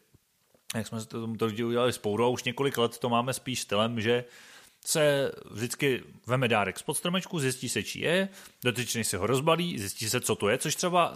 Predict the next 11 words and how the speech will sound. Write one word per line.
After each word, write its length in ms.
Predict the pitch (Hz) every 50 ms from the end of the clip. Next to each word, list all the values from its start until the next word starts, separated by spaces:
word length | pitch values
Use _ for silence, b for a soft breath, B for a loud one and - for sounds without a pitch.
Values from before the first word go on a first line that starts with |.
| - - - -
ať 180 | 98 123 -
se 120 | - 143 139
vrátíme 400 | 123 123 123 120 - 156 147 143
k 60 | -
očím, 300 | 156 - - 120 98 92
pro 180 | - 113 117
mě 120 | 127 131 139
je 60 | 135
to 120 | - 139
hrozně 280 | 123 135 127 - - 151
praktický. 540 | 135 131 123 - - 120 - - - 87